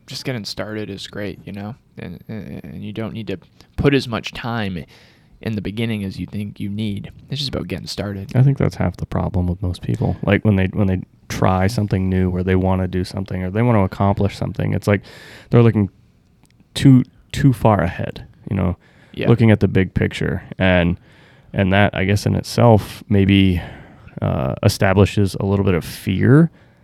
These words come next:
Speaker 2: And then that's why they can justify the excuse of, "I don't have time."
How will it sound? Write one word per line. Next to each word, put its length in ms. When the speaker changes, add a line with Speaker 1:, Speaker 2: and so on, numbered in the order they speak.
Speaker 2:
And 220
then 380
that's 280
why 180
they 120
can 180
justify 840
the 400
excuse 680
of, 300
"I 100
don't 220
have 260
time." 480